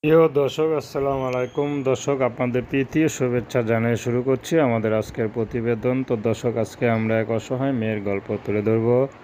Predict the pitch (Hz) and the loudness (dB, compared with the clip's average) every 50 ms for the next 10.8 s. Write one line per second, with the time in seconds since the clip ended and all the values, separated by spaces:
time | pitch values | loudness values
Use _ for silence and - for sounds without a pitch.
0 | - - - - - - - - - - - 127 110 131 139 143 147 143 135 131 | -20 -20 -20 -20 -20 -20 -20 -20 -20 -16 -12 0 4 4 4 4 4 2 0 2
1 | 131 143 143 127 120 127 127 127 - - 139 135 131 123 110 107 101 - - 120 | 2 2 0 0 -2 -2 -4 -4 -6 -4 -2 0 0 0 0 -2 -4 -6 -4 -2
2 | 127 139 139 135 120 110 - - 139 123 113 101 107 110 120 131 127 - 120 117 | -2 0 0 0 -2 -4 -4 -4 -4 -4 -2 -2 -2 0 0 -2 -2 -2 -2 0
3 | 117 113 110 107 107 - - 131 123 127 123 - - 113 110 107 - 117 101 98 | 0 0 0 -2 -4 -4 -2 0 0 0 0 -2 -2 -2 -2 -2 -2 -4 -2 -2
4 | 107 107 113 123 117 107 107 107 - - - 110 107 113 117 123 127 131 - - | 0 2 2 2 2 2 0 -2 -4 -4 -4 -2 0 2 2 2 2 0 -2 -8
5 | - - - - - - 131 143 143 147 165 165 165 156 143 131 - 156 139 131 | -18 -20 -20 -20 -6 -2 0 0 2 2 2 2 4 4 2 2 0 -2 -4 -2
6 | - 120 123 123 131 135 131 - 151 120 117 113 - 127 120 101 110 120 127 127 | -2 -2 0 2 2 0 0 -2 -4 -4 -4 -2 -2 -2 -2 0 0 0 2 0
7 | 131 - - - - - - - - - 135 143 - - 175 165 143 131 143 147 | 0 -2 -6 -14 -20 -20 -20 -12 -4 -2 -2 -2 2 2 2 2 4 4 4 4
8 | 139 131 123 127 123 - 147 135 - - 117 120 120 139 127 117 - 127 123 123 | 4 4 2 0 0 0 -2 -2 -2 -2 -6 -4 -2 -4 -4 -4 -4 -4 -2 -2
9 | 120 120 123 120 - - 127 117 113 110 104 120 117 123 123 113 - 120 110 110 | 0 -2 -2 -2 -2 -2 0 2 0 0 0 -2 0 0 -2 -2 -2 -2 0 0
10 | 117 120 117 120 143 135 139 131 117 110 - 127 117 110 123 117 | 0 -2 -2 -2 -2 0 2 2 0 0 -2 -4 -2 -2 -2 -2